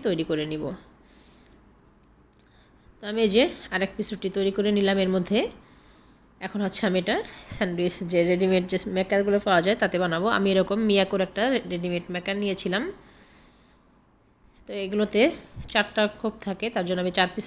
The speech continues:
রেডি করে নিয়েছি। এটা আমি এখন সুইচটা on করে দিব, লাল বাতিটা জ্বলে গেছে, সবুজটা জ্বললে কিন্তু হিট হয়ে যাবে। তো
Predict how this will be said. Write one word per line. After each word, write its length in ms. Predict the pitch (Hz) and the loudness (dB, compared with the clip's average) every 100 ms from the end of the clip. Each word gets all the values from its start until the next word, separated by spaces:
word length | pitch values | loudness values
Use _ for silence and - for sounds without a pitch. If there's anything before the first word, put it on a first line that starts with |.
| - | -4
রেডি 160 | 180 180 | -4 -2
করে 140 | 185 180 | -2 -2
নিয়েছি। 280 | 175 - 175 - - - - - - 214 | -2 0 -2 -2 -14 -20 -20 -20 -16 -8
এটা 100 | 208 | -2
আমি 80 | 202 196 | 0 0
এখন 120 | 214 | 2
সুইচটা 260 | 233 214 220 196 | 2 2 4 2
on 60 | 196 | 4
করে 100 | 220 202 | 4 6
দিব, 100 | 208 359 - - | 6 4 0 0
লাল 140 | 185 185 | 2 4
বাতিটা 260 | 180 180 185 175 | 2 0 -2 0
জ্বলে 180 | 185 190 | 0 0
গেছে, 220 | 180 - 330 - - - - - - - | -2 -4 -6 -8 -16 -20 -20 -20 -12 -8
সবুজটা 380 | 226 226 - 214 | -6 -6 -4 0
জ্বললে 200 | 202 196 196 | 0 2 0
কিন্তু 200 | 180 226 302 233 | -2 -2 0 0
হিট 140 | 185 - | 0 2
হয়ে 140 | 185 170 | 2 2
যাবে। 160 | 170 294 359 - - | 0 -2 -4 -14 -20
তো 60 | - | -18